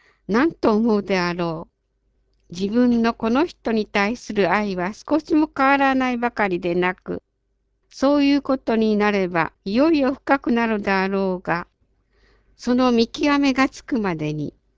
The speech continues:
この人は疑って自分自身を苦しめることであろうとお思いになる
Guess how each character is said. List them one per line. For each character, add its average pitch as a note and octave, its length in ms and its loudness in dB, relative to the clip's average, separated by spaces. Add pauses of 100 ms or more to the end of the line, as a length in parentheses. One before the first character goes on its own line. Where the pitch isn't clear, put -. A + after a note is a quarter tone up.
(280)
こ G#3+ 120 0
の B3 140 4
人 - 280 -6
は F#3 160 0
疑 A#3 400 0
っ A#3 60 -2
て - 460 -4
自 G3+ 220 -4
分 D4+ 260 6
自 D#4+ 100 0
身 A3+ 380 2
を F#3 120 4
苦 A#3+ 320 -2
し F4 160 0
め D#4 140 4
る C4 100 0
こ A3+ 160 -4
と A#3 160 0
で G#3+ 140 4
あ F#3+ 140 4
ろ A#3 200 0
う A3 60 -4
と F#3 300 2
お G3+ 40 6
思 A3+ 320 2
い G#3+ 60 2
に G#3 180 0
な D3+ 200 -6
る - 100 -14